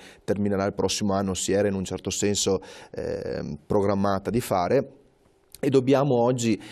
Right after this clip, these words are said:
eh, definire alcune, ancora alcune opere anche di minor conto, ma comunque sempre opere pubbliche importanti, e dobbiamo essere completamente fermi e bloccati dal patto di stabilità, non possiamo realizzarle nonostante per esempio non abbiamo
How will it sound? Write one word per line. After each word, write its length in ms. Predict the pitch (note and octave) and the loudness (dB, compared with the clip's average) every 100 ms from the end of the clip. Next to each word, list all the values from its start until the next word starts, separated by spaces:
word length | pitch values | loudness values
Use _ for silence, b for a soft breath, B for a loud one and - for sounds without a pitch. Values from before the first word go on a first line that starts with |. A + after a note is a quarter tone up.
| B | B
eh, 140 | - G2 | -4 -2
definire 560 | A#2+ B2 - A#2+ C#3 B2 | 2 0 2 0 2 2
alcune, 580 | G#2 A#2 A#2 A2+ G2+ F#2 | 2 0 2 2 0 -2
ancora 440 | F#2 F#2+ A#2 A2+ | -4 -2 2 2
alcune 360 | G#2 - A#2 G#2 | 2 2 2 4
opere 400 | G#2 G2+ G2+ F2+ | 2 2 2 2
anche 280 | F#2+ F#2+ - | 0 -4 -4
di 80 | F#2 | -2
minor 320 | F#2+ G#2 G2 | 0 0 2
conto, 320 | A2+ B2+ A2 | 0 2 0
ma 80 | F2 | -2
comunque 340 | F#2 G2 F#2 | -2 -2 -2
sempre 300 | - G2 G2 | -4 -4 -2
opere 220 | F#2+ G2+ | -2 -4
pubbliche 340 | G2 G#2+ G2+ A2 | -2 -4 -2 -2
importanti, 600 | C3 F3 E2+ G2+ C#3 - | -2 -4 -4 -2 -2 0
e 220 | D#3 D3 - | 0 0 0
dobbiamo 560 | C3+ B2 C#3 C3 A2+ B B B - | 0 2 2 2 0 B B B -2
essere 460 | C3 - A#2 G#2+ | 0 2 2 2
completamente 800 | - B2+ A#2+ B2 B2+ B2+ A#2+ G#2+ | 0 0 0 2 2 0 0 -2
fermi 460 | - - C#3 B2+ A#2+ | -2 4 6 6 4
e 80 | G#2+ | 2
bloccati 420 | G#2+ - A#2 A2+ | 0 0 -2 0
dal 140 | G#2 | -2
patto 140 | G#2+ A2+ | -2 -4
di 80 | |
stabilità, 280 | A2+ A2 A2+ | -2 -2 0
non 320 | A#2+ C#3 E3 | 2 2 0
possiamo 480 | D3 B2+ - A#2+ A#2 | 0 -2 0 0 2
realizzarle 500 | G#2 C3 B2+ A2+ C3+ | 2 0 2 2 4
nonostante 720 | C#3+ D3+ C#3+ - G#2 G#2+ E3 | 4 2 2 0 -2 -2 -4
per 160 | B2+ A#2 | -2 -2
esempio 340 | A2+ G2+ C3+ | 0 -2 0
non 240 | A#2 B2 A#2+ | 0 2 2
abbiamo 520 | G#2+ A2 A2 C3 | 0 0 2 0